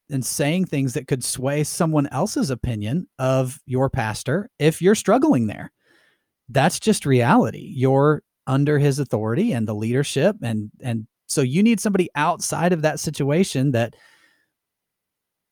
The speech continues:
that you can talk to, that isn't, that their actions aren't going to be adjusted inside of that church environment,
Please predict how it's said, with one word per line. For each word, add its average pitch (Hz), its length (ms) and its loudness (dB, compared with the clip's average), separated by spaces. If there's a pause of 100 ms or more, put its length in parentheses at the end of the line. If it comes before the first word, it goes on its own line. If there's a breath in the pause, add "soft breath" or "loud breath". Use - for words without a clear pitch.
(260)
that 123 80 -2
you 170 100 2
can 170 80 4
talk 202 280 4
to, 107 200 2
that 123 220 0
isn't, 190 340 2 (160)
that 139 220 0
their 170 240 2
actions 156 480 -2
aren't 135 260 -2
going 135 340 0
to 131 100 -4
be 120 240 -4
adjusted 110 680 -4 (220)
inside 131 640 0
of 104 120 -8
that 107 220 -6
church 120 240 -4
environment, 110 560 -4